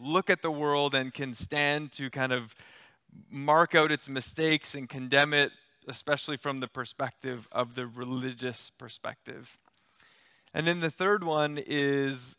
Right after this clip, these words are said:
one that is a consuming Christian that thinks they actually need to get as close as possible to the world,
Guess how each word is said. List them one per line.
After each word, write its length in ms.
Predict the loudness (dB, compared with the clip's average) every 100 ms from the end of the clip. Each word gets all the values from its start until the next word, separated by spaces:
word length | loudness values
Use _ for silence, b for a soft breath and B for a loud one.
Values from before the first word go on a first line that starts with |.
| _
one 440 | -4 2 2 2 2
that 180 | 2 2
is 400 | 0 0 -2 -4
a 360 | -2 0 0 -4 -8 _ b b
consuming 720 | -10 -8 -8 -6 -4 -4 -6
Christian 680 | -4 -4 -4 -6 -8 -8 0
that 420 | 4 4 4 -2 -8
thinks 480 | -8 -8 -10 -10
they 180 | -2 4
actually 300 | 6 4 -2
need 160 | -4 0
to 40 |
get 180 | 4 4
as 180 | 2 -2
close 400 | -2 2 2 0
as 140 | -8
possible 500 | 4 6 6 2 -6
to 240 | -6 6 6
the 80 | 8
world, 480 | 2 2 2 0